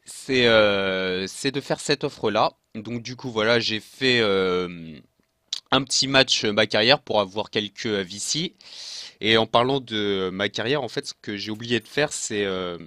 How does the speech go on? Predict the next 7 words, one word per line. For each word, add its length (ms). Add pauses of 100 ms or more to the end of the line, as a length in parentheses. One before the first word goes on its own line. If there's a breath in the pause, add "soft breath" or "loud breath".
(840)
c'est 260
d'aller 400
dans, 300
euh, 440
dans 200
l'appli 400
là, 220